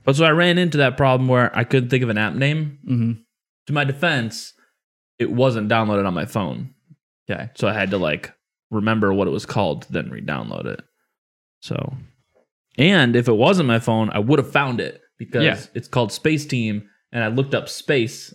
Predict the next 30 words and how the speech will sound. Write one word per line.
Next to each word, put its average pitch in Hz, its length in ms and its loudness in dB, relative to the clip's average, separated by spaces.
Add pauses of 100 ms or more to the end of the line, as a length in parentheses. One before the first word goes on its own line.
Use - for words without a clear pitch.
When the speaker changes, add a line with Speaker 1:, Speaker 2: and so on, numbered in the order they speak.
(100)
Speaker 1:
on 113 80 -4
my 104 120 -4
phone, 104 560 -4
and 104 240 -6
all 113 240 4
of 98 60 4
that 104 180 0
came 117 160 0
up 101 200 -2
was 104 140 -2
the 107 80 -8
star 107 300 -2
map, 92 300 -6 (140)
and 98 100 -12
I'm 80 80 -12
like, 65 200 -14 (500)
"Fuck." 117 320 -4 (1300)
Speaker 2:
What's 80 180 -4
Speaker 1:
But - 80 -6
Speaker 2:
Space - 440 -10
Team? - 320 -14 (400)
Speaker 1:
it's - 160 -20
the - 80 -6
game 156 340 0
I 185 60 2
wanted 113 320 2
you 107 80 -2
guys 101 240 -2
to - 100 -12
play 139 600 0